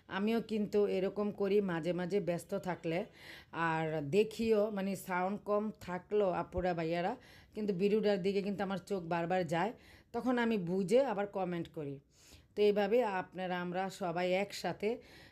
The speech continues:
আহ, মানে, মিলেমিশে কাজ করলে YouTube-এ, Facebook-এ,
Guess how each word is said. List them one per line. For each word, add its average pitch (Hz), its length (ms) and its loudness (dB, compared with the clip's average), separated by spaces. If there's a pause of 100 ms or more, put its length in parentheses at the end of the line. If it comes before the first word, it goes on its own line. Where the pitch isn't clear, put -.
আহ, 165 380 -2 (300)
মানে, 165 440 0
মিলেমিশে 185 720 2
কাজ 180 340 -6
করলে 175 300 0
YouTube-এ, 180 680 0
Facebook-এ, 165 640 -2